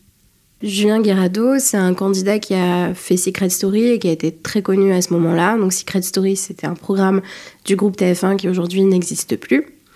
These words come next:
Par la suite, il, il s'est retrouvé, euh, dans plusieurs tournages, euh, de différents groupes de production de, de ces, euh, programmes de télé-réalité.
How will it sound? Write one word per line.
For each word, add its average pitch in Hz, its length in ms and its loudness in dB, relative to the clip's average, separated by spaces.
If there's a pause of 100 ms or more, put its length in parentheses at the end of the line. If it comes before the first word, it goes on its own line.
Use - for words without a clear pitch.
(840)
Par 202 160 2
la 170 120 4
suite, 247 400 2
il, 202 160 4
il 185 260 0
s'est 190 140 2
retrouvé, 196 720 2
euh, 185 200 2
dans 175 460 2
plusieurs 185 360 0
tournages, 190 580 0
euh, 165 200 0
de 170 100 -4
différents 208 380 0
groupes 196 300 -2
de 180 80 -2
production 185 640 -2
de, 175 180 -6 (480)
de 190 80 -2
ces, 180 380 2
euh, 175 180 -2
programmes 185 400 0
de 180 80 2
télé-réalité. 180 640 -2